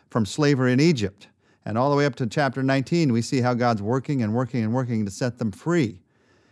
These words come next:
And then in chapter twenty, we begin with the Ten Commandments, and we have the law, and we have the tabernacle, and we have the priests. And much of, almost all of chapters twenty to forty is directions delivered. God saying, "Here's what to do." And in many ways,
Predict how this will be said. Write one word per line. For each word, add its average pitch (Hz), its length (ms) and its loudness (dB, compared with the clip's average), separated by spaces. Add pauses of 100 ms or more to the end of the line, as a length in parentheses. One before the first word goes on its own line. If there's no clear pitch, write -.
(160)
And 113 100 0
then 190 140 4
in 180 60 2
chapter 180 320 0
twenty, 139 500 2
we 127 220 -2
begin 127 560 -2
with 120 180 -2
the 113 80 -8
Ten 127 220 -2
Commandments, 120 600 -2
and 110 120 -4
we 110 120 -2
have 107 380 0
the 113 80 -4
law, 123 600 2 (340)
and 101 80 -6
we 101 60 -2
have 104 120 -2
the 87 60 -10
tabernacle, 131 880 -4 (240)
and 110 80 -2
we 104 60 -2
have 98 120 -2
the 90 80 -10
priests. - 680 -2 (320)
And 110 180 0
much 156 400 4
of, 139 300 0
almost 139 420 0
all 185 480 4
of 110 80 -2
chapters 120 320 0
twenty 123 300 0
to 101 60 -2
forty 131 400 0
is 110 140 -2
directions 117 540 0
delivered. 101 480 -2
God 120 300 -2
saying, 117 200 -2
"Here's 117 220 -2
what 113 220 -6
to 117 80 -10
do." 104 280 -4 (380)
And 127 100 0
in 127 80 2
many 226 200 4
ways, 123 420 2